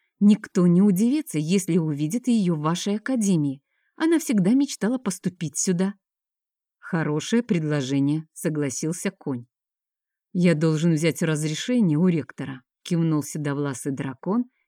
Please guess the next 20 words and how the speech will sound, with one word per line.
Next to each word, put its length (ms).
и 100
вновь 320
умчался. 720
А 120
я 200
повеселела. 840
Если 520
ректор 400
примет 520
предложение, 880
то 100
я 180
буду 280
учиться 440
под 240
собственным 760
именем. 520
Вряд 380
ли 240
отчим 480